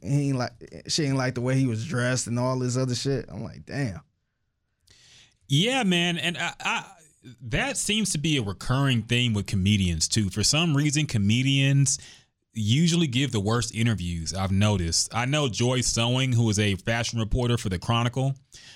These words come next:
Speaker 2: um, when I worked over there, I asked her, 'cause she interviewed a lot of people. She's b-, plugged in. And I asked her what, what was her worst experience working with a celebrity or, or worst interview. And she said Chris Rock.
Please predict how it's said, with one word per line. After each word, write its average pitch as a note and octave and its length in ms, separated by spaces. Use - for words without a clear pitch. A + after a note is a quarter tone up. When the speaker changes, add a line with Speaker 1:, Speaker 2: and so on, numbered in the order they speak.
Speaker 2:
um, G2+ 480
when G#2+ 120
I C#3 100
worked C#3+ 300
over B2 120
there, G#2+ 140
I G#2 140
asked C3 400
her, F#2 220
'cause A2 120
she - 140
interviewed A#2 340
a F2+ 40
lot E2+ 360
of D#2+ 60
people. D#2+ 340
She's G2+ 320
b-, E2+ 180
plugged A#2 400
in. F2 340
And A2 120
I A2 100
asked C3 420
her A2 100
what, A#2 160
what A#2+ 140
was D#3 180
her C3 180
worst A2+ 580
experience A#2+ 560
working A2+ 180
with F#2+ 140
a F#2 40
celebrity G2+ 400
or, F#2 60
or G2 180
worst A#2 360
interview. F#2+ 340
And E2 100
she D3+ 160
said C3 240
Chris - 300
Rock. G2+ 380